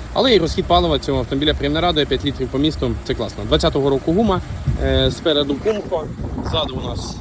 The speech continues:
я так розумію, це у нас, е, всесезоночка стоїть, на з-, а, зимова гума на залізних дисках. Є ще комплект, е, досить непоганої зимової гуми,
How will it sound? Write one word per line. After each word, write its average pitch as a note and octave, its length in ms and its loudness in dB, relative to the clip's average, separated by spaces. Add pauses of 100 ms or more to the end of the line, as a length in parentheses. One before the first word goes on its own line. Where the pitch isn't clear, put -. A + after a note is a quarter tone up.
(120)
я B2+ 60 -6
так - 200 -12
розумію, B2 340 -8
це C3 100 -8
у B2+ 40 -6
нас, B2 260 -8 (340)
е, A#2 320 4
всесезоночка F3+ 760 4
стоїть, E3 360 4 (320)
на D3+ 80 2
з-, D3 120 -2 (100)
а, A2+ 240 0
зимова A#2+ 380 4
гума A2+ 160 -2 (180)
на B2+ 160 0
залізних B2 400 -6
дисках. B2 340 -8
Є F3+ 140 -2
ще - 140 -4
комплект, D#3+ 340 -2 (360)
е, B2 200 4
досить C3 420 2
непоганої D3+ 420 4
зимової C#3+ 380 2
гуми, F3 300 4